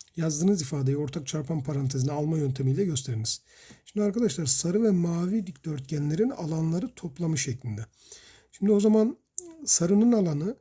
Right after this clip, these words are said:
dikdörtgen oldukları için ikisi de, kısa ve uzun kenarının çarpımıyla bulunur.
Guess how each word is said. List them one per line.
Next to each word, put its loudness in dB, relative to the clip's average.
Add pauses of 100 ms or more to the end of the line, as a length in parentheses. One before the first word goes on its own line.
(600)
dikdörtgen 0
oldukları 0
için 0
ikisi -4
de, 0
kısa 2
ve 2
uzun 0
kenarının -2
çarpımıyla -2
bulunur. -4